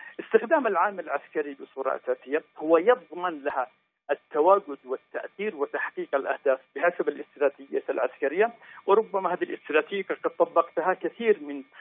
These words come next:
الدول العالمية عندما دخلت كثيرا من الدول في الولايات المتحدة الاتحاد السوفيتي عندما أقامت في بعض المناطق مثل هذه القواعد، وتمكنت من التحكم بمصير أو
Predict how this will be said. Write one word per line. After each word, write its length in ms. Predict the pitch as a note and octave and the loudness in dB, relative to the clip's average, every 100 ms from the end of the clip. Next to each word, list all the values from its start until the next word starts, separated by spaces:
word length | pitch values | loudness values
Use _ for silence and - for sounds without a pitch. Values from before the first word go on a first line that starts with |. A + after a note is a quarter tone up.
| - | -4
الدول 360 | C#3 B2 D3+ D3+ | -4 -2 0 4
العالمية 520 | B2 B2+ C#3 C#3 D#3 | 6 4 4 0 -2
عندما 420 | C3 B2 C#3 B2+ | -4 -6 -6 -4
دخلت 360 | C3 C#3 C3+ C3 - | -2 -4 -2 -4 -4
كثيرا 340 | C#3+ C#3 C#3 | -8 0 0
من 200 | B2 B2+ | 0 -6
الدول 440 | B2 - C3+ C#3 C#3+ _ - | -10 -4 -2 -2 -4 _ -8
في 60 | |
الولايات 300 | A#2+ C3+ C3 | -4 -2 -2
المتحدة 520 | B2 A#2 - B2+ B2+ | -6 -8 -8 -6 -4
الاتحاد 360 | C3 B2 - B2+ - | -6 -6 -8 -8 -10
السوفيتي 560 | - A#2 D#3 - E3 - - - | -16 -14 -14 -14 -16 -18 -20 -12
عندما 380 | C3 C3 C3 C3 | -4 0 0 0
أقامت 420 | C#3 C#3 C3+ C3+ - _ _ _ | 2 2 2 0 -4 _ _ _
في 100 | A#2+ | -2
بعض 240 | A#2+ B2 | 2 2
المناطق 440 | A#2+ B2 C#3 C3+ B2 | 2 0 0 0 -4
مثل 240 | A2+ A#2+ A#2 | -8 -10 -6
هذه 220 | A#2+ B2 | -4 -2
القواعد، 460 | A2+ C3+ F3+ A3+ | -2 2 4 4
وتمكنت 720 | A3 G#3+ G#3 F3+ - F3+ F#3+ F#3 _ _ D#3+ | 4 4 4 -2 -2 0 0 0 _ _ -6
من 200 | F3 E3+ | -4 -4
التحكم 680 | - C#3+ C#3+ - E3+ F3+ F#3 _ _ | -6 -4 -2 0 -2 -2 -4 _ _
بمصير 960 | D3 D3+ C3+ C3+ B2+ A#2+ B2+ - D3+ C3+ | -8 -2 2 4 4 2 -2 -2 2 2
أو 120 | A#2+ | 0